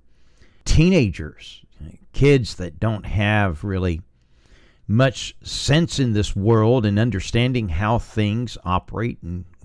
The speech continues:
work, to come up with these weird notions. I don't blame the mobs out there for them thinking this is a good idea. But what's crazy is that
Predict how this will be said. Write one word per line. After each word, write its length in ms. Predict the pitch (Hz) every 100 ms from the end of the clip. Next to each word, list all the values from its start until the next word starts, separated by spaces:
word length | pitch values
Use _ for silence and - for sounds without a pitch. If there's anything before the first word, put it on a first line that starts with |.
| 73
work, 480 | 90 98 127 - - - _ _ _ _ _ _ _
to 100 | 95
come 240 | - 127 117
up 200 | 110 -
with 360 | 101 95 -
these 300 | 92 98 90
weird 440 | 87 101 104 92 82
notions. 440 | 90 107 - 95
I 100 | 90
don't 260 | 104 175 -
blame 560 | 110 127 113 101 131 - _ _ - - - -
the 140 | 90 101
mobs 580 | 104 90 92 110 - -
out 220 | 107 107 -
there 320 | 98 101 104
for 560 | 104 - 117 110 110 104
them 360 | 85 117 147
thinking 520 | 135 - 123 98 107 92
this 180 | 107
is 140 | 104 90
a 40 |
good 220 | 82 101
idea. 600 | 85 85 78 87 69 73 - - - - - - - - - _ _ - _ _ _ _ - 87
But 300 | 117 104 - _ _ _ -
what's 460 | 98 104 95 -
crazy 760 | - - - 143 202 110 90 - -
is 300 | 110 113 -
that 280 | 113 104